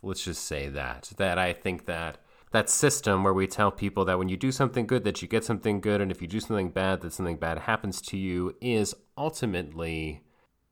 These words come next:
not true all the time, and arguably isn't even a system that we really want to raise people inside of in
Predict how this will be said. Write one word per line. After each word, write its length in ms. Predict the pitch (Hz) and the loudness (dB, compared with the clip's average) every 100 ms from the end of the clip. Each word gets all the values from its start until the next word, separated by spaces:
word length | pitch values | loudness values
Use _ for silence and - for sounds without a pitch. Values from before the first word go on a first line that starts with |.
| 92 | -2
not 360 | 92 90 90 | 0 0 -4
true 440 | - - 98 95 90 | -10 -4 0 0 0
all 260 | 90 90 | 0 0
the 100 | 82 82 | 0 -8
time, 640 | - 127 127 95 87 87 | -4 -2 0 0 0 -2
and 140 | 92 | -2
arguably 800 | - 139 170 165 135 123 107 107 - | 2 4 4 2 0 2 0 -2 -2
isn't 420 | 139 147 135 - | -2 -2 -2 -2
even 300 | 113 101 92 | -2 2 0
a 60 | |
system 440 | 87 110 - 104 92 | 0 -2 0 0 0
that 140 | 87 | 0
we 80 | 92 | -2
really 240 | 87 87 87 | -2 -2 -2
want 220 | 82 80 | -2 -4
to 140 | 80 | -6
raise 280 | 76 78 73 | -4 -4 -6
people 640 | - 78 76 76 73 73 - | -8 -10 -6 -6 -6 -6 -8
inside 540 | 90 85 - 82 80 | -8 -6 -2 -2 -2
of 280 | 76 73 71 - | -4 -8 -10 -12
in 480 | 90 76 71 69 | -10 -8 -8 -12